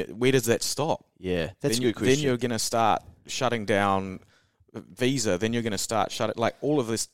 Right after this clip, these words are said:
Speaker 1: just keeps rolling, rolling and rolling. Eventually we'll have nothing left.
Speaker 2: Yeah.
Speaker 1: And we'll have no choice. So I don't wanna live in that world.
Speaker 2: Yeah, I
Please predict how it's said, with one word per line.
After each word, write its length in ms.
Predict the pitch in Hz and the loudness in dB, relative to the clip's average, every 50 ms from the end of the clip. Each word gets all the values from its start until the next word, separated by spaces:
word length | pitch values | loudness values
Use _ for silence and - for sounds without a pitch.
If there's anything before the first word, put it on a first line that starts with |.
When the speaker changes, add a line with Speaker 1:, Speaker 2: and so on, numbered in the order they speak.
| _ - | _ -8
Speaker 1:
just 200 | - 98 - - | -6 -6 -6 -6
keeps 280 | - - 95 - 104 | -6 -6 -6 -6 -4
rolling, 380 | 90 101 101 113 117 107 101 95 | 0 2 2 4 4 2 0 2
rolling 280 | 92 101 101 101 98 95 | 2 2 2 2 2 -2
and 100 | 90 95 | 0 2
rolling. 260 | 107 107 104 98 107 | 4 4 4 2 0
Eventually 440 | 117 113 143 156 151 - 143 123 117 | -4 -4 -6 -6 -6 -4 -4 -2 -2
we'll 120 | 101 98 92 | -2 -2 -4
have 160 | 104 85 95 | -4 -4 -2
nothing 280 | 101 90 - 101 90 | -2 -2 -2 -4 -4
left. 460 | 92 107 147 180 165 - - - - - _ _ _ _ _ _ | -4 -2 -2 -2 -4 -6 -10 -20 -20 -20 _ _ _ _ _ _
Speaker 2:
Yeah. 220 | - 95 90 82 78 | -4 0 0 2 2
Speaker 1:
And 100 | - 113 | 0 0
we'll 80 | 110 113 | 0 0
have 120 | 113 101 | -2 -2
no 140 | 104 98 92 | -2 -4 -6
choice. 420 | - - - 156 123 - 117 - | -6 -6 -4 -4 -2 -2 -4 -4
So 480 | - - 117 107 104 101 98 98 95 - - _ - | -4 -4 -2 0 2 2 2 0 -2 -6 -10 _ -6
I 80 | - 117 | -4 -2
don't 140 | 131 135 127 | -2 0 0
wanna 140 | 107 107 | 0 0
live 160 | 107 117 135 151 | 0 -2 -2 -4
in 60 | 135 | -4
that 160 | 101 80 64 | -4 -6 -4
world. 320 | 73 82 78 76 65 78 - _ _ _ _ _ _ _ _ _ _ _ _ _ _ _ _ - | -4 -4 -4 -4 -6 -8 -12 _ _ _ _ _ _ _ _ _ _ _ _ _ _ _ _ 0
Speaker 2:
Yeah, 220 | 110 113 110 98 | 4 6 6 8
I 400 | 78 107 110 110 117 120 113 95 | 8 8 8 8 6 6 2 0